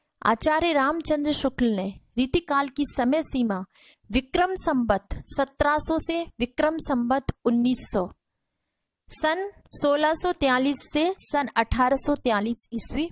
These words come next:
मानी है। अगला प्रश्न है, मिश्र बंधुओं ने रीतिकाल का क्या नामकरण किया है? इसका उत्तर है, मिश्र बंधुओं ने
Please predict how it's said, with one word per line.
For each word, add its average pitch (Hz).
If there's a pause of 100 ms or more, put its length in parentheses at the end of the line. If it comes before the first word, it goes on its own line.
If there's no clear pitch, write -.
(120)
मानी 180
है। 175 (1000)
अगला 262
प्रश्न 294
है, 294 (440)
मिश्र 339
बंधुओं 330
ने 285 (100)
रीतिकाल 269 (640)
का 277 (160)
क्या 302
नामकरण 247
किया 208
है? 180
इसका -
उत्तर 330
है, 311 (460)
मिश्र 370
बंधुओं 262
ने 196